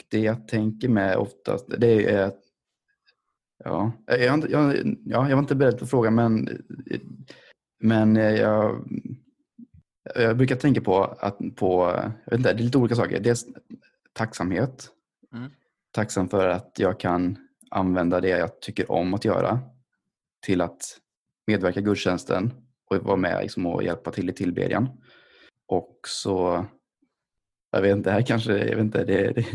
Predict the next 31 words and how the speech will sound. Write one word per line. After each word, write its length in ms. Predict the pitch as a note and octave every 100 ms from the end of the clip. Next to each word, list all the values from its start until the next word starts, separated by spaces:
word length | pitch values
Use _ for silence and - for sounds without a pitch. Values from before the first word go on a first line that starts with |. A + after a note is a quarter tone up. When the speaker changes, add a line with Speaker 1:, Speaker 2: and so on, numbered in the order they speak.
| C3
Speaker 1:
jag 80 | -
vet 160 | G#2 B2
inte 160 | B2
hur 60 | A#2
många 200 | G#2+ G#2+
som 160 | G2+
tänker 240 | G2 G#2 -
så 60 | G2
här 180 | G#2+
just, 280 | A#2+ G2 -
eller 300 | - F#2 F2+
som, 320 | F2 - E2 G2+ - - - -
eller 360 | F#2+ F#2+ F#2 -
vad 180 | G2+
det 40 | G2+
har 100 | G2+
med 100 | F2+
något 80 | F#2
att 120 | G2+
göra 140 | F#2
riktigt. 180 | G2 -
Men 220 | G2 G2
jag 160 | G2 G2
brukar 200 | A2+ A2
också 360 | A2 A2+ G2+ B2+ - _ _ _ _ _
tänka 240 | F#2+ F2+
på 340 | F#2+ E2 - -
att, 320 | F2+ F2 _
eh, 200 | F2 E2 - _ _ _ _
att 240 | - - -
inte, 500 | G2+ F#2+ G2 F2+